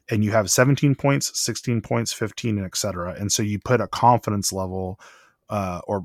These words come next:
um, the amount of points that you think, uh, when you're making your pick. So, like, let's say, like, here, here's a, here's a good example. So in week two, I had the Texans versus the Browns. Th-, the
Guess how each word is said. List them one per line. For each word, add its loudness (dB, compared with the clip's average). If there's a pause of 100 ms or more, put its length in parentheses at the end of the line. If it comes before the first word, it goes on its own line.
um, 0
the 2
amount 4
of -4
points 0
that -8
you -8
think, -2 (180)
uh, -8
when -2
you're 0
making -2
your -6
pick. -4
So, 2
like, 6
let's 4
say, 2
like, -2
here, -2
here's 6
a, -4
here's 6
a 2
good 4
example. -4
So 2
in 2
week 2
two, 4 (420)
I 4
had 6
the -2
Texans 4
versus 0
the 2
Browns. -6 (520)
Th-, -6
the 2